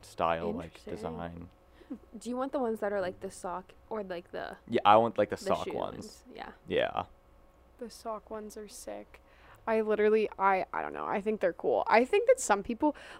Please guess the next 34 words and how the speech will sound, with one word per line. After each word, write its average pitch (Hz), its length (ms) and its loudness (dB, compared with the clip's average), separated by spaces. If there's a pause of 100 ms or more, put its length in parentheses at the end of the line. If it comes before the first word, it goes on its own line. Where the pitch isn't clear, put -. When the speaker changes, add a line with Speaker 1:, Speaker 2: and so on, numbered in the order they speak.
Speaker 3:
like, 262 120 4
some 226 220 4
people 285 240 -2
are 311 80 4
like, 247 220 6
"Oh, 226 180 10
yeah, 202 240 10
they're, 190 200 4
they're 208 280 6
so 208 320 6
ugly," 190 360 6
but 202 160 0
then 214 200 6
they'd 214 200 6
be 208 120 -4
wearing 196 320 -4
those 196 260 -6
chunky 196 560 -6
Fila 208 760 -2 (460)
Speaker 1:
I 123 160 8
Speaker 2:
Yeah. 156 340 4
Speaker 3:
shoes, 104 40 -2
Speaker 1:
hate 110 120 6
Speaker 3:
which 101 100 8
Speaker 1:
the 104 80 4
Speaker 3:
are 233 80 0
Speaker 1:
chunky 95 280 2
Speaker 3:
so - 120 2
Speaker 1:
Filas. 85 540 2 (160)
Speaker 3:
Who 403 500 12
made 247 240 8
that 226 160 12
a 214 40 4
trend? 135 500 -2